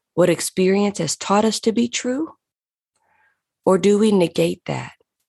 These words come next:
Do we ignore the still small voice inside of us,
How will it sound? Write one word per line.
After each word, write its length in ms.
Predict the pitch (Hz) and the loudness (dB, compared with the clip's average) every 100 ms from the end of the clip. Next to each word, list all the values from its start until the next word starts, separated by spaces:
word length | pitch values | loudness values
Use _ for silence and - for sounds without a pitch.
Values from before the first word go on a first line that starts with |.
| _ _ _ _ | _ _ _ _
Do 160 | 185 185 | 2 2
we 360 | 185 175 175 180 | 2 0 -2 -2
ignore 420 | 175 175 180 185 | 2 2 2 0
the 120 | 165 | -2
still 380 | - - 180 175 | -4 0 2 2
small 440 | - 170 160 151 | -2 -4 -2 -2
voice 480 | 147 156 156 151 - | 0 2 2 0 -6
inside 520 | - 139 - 151 156 | -8 -6 -2 2 2
of 140 | 151 131 | 2 0
us, 400 | 127 131 - | -4 -4 -10